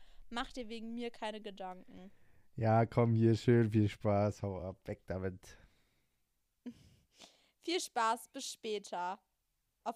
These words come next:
Speaker 1: einmal kommt Kira aus ihrem Zimmer raus, also seine Mutter mit so einer Maske, also sieht ganz gruselig aus
Speaker 2: <laughs>
Speaker 1: und sagt, „Guten Morgen zusammen,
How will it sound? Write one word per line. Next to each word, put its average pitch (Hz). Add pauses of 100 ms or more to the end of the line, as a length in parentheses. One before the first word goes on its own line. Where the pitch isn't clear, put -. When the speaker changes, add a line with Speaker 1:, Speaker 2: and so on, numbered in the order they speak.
Speaker 1:
einmal 311
kommt 254
Kira 262
aus 208
ihrem 196
Zimmer 208
raus, 240
also 208
seine 202
Mutter 247
mit 226
so 220
einer 196
Maske, 233 (140)
also 214
sieht 208
ganz 226
gruselig 247
aus 226 (240)
Speaker 2:
<laughs> -
Speaker 1:
und 240
sagt, 262 (200)
„Guten 381 (120)
Morgen 539
zusammen, 247